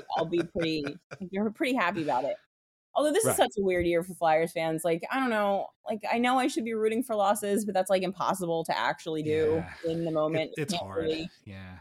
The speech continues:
Speaker 1: can't really root for loss. So it's, like, a weird yay for winning, but also yay for losing. I don't know.
Speaker 2: I,
Speaker 1: I, I
Speaker 2: I,
Speaker 1: just
Speaker 2: yeah, I,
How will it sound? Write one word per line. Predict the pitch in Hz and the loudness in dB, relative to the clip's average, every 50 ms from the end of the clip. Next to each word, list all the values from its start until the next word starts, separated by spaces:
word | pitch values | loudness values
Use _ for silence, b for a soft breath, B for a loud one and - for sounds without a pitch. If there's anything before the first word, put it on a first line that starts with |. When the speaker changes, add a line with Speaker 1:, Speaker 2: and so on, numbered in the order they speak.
| - | -4
Speaker 1:
can't | 349 294 285 | -2 0 2
really | 285 285 277 | 2 2 2
root | 269 262 269 | 2 0 0
for | 277 254 | 0 2
loss. | 240 233 277 - | 4 4 4 4
So | 285 | 2
it's, | 277 269 330 | 0 0 0
like, | 311 277 | 2 2
a | 277 | 2
weird | 247 214 233 233 233 233 233 233 233 208 226 254 226 - _ _ _ _ _ _ _ _ _ _ _ _ _ _ _ _ - | 2 2 0 2 2 4 6 6 4 4 2 0 -4 -8 _ _ _ _ _ _ _ _ _ _ _ _ _ _ _ _ -6
yay | 202 208 220 214 214 214 214 208 214 214 214 214 214 220 202 190 202 - - | 0 4 6 8 8 8 6 4 2 2 0 0 -2 -2 -4 -6 -10 -10 -6
for | 214 202 196 | -4 -4 -4
winning, | 196 196 208 202 202 202 196 202 202 | -2 -2 -2 -2 -2 0 0 0 -2
but | 196 - - | -2 0 2
also | 160 185 196 - - 196 | 2 2 0 0 -2 -2
yay | 196 196 190 196 190 | 0 0 0 0 -2
for | 196 196 | -2 -4
losing. | 185 185 185 185 190 190 180 185 175 - | -4 -2 -2 -2 -2 -4 -6 -8 -10 -10
I | - 180 | -8 -8
don't | 139 107 | -8 -6
know. | 113 120 123 131 135 - _ _ _ b b b b b b b b b b b b | -6 -6 -6 -6 -8 -10 _ _ _ b b b b b b b b b b b b
Speaker 2:
I, | - | 0
Speaker 1:
I, | 151 | 2
I | 143 139 143 147 | 2 2 2 2
Speaker 2:
I, | 143 135 | 2 2
Speaker 1:
just | 135 - - | 0 -2 -2
Speaker 2:
yeah, | 139 131 123 117 | 0 2 2 4
I, | 113 131 143 143 | 4 4 4 2